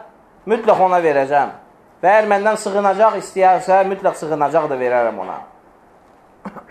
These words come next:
Və həmçinin, möhtərəm müsəlmanlar, çalışaq bu ayda övladlarımızdan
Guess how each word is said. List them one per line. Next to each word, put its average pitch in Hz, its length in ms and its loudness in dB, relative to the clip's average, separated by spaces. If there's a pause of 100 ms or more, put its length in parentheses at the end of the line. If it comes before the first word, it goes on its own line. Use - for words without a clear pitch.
(800)
Və 185 140 4
həmçinin, 247 320 0
möhtərəm 233 320 2
müsəlmanlar, 208 560 0
çalışaq 202 480 0
bu 208 100 4
ayda 190 300 4 (1400)
övladlarımızdan 208 920 2